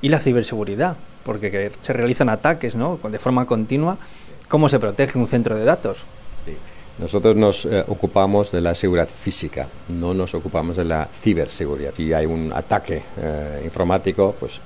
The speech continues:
Speaker 2: puede que el, el ataque se empieza desde un lu-, cualquier lugar del mundo. Es para atacar un ordenador en cualquier otro lugar del mundo.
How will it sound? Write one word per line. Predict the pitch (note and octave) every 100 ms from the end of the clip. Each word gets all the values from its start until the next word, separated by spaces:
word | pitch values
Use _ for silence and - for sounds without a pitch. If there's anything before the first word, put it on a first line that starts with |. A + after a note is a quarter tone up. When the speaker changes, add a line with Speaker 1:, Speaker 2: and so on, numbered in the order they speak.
| - -
Speaker 2:
puede | F2+ F2 E2
que | E2
el, | D#2 D2 -
el | D#2+ D2
ataque | C2+ D2 G2 - -
se | - D#2 D2 - - -
empieza | D#2 - A2+ A2 D2 C#2 -
desde | E2+ D2+ D2
un | D2+ D2+
lu-, | D#2 D2+ -
cualquier | A2 G2+ F#2
lugar | E2+ E2+
del | E2
mundo. | D#2+ D#2 C2+
Es | -
para | - D#2+ E2
atacar | D#2+ E2+ F2+ F2
un | E2+
ordenador | F2 E2+ E2 F#2 - -
en | F#2
cualquier | F2 F2+ F#2+ F#2 F2+ -
otro | F#2+ F#2
lugar | E2 E2+ E2
del | D#2+
mundo. | G2 G#2+ E2+